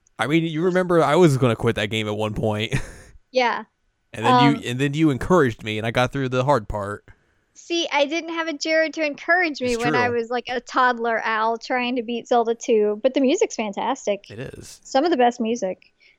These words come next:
Speaker 2: Um, but yeah, it's, it's, it's a fantastic game. It really is. It's just, I think it scarred me as a kid. <laughs>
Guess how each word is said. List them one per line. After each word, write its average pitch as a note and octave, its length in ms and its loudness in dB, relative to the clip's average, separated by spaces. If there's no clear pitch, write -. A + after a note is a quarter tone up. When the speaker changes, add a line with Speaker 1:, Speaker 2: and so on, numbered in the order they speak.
Speaker 2:
Um, A#3+ 520 2
but A3+ 380 0
yeah, B3+ 220 4
it's, C4 520 0
it's, - 500 -10
it's D4 120 -6
a A4 60 2
fantastic C4 480 -2
game. B3+ 220 -4
It G#3+ 40 -8
really A#3 300 0
is. G#3 180 -6
It's G#3 160 -12
just, - 220 -12
I A3+ 80 -4
think C4 180 -4
it B3 160 0
scarred A#3+ 400 0
me G3+ 200 -6
as G3+ 120 -8
a - 40 -20
kid. G#3 340 -6
<laughs> - 2750 0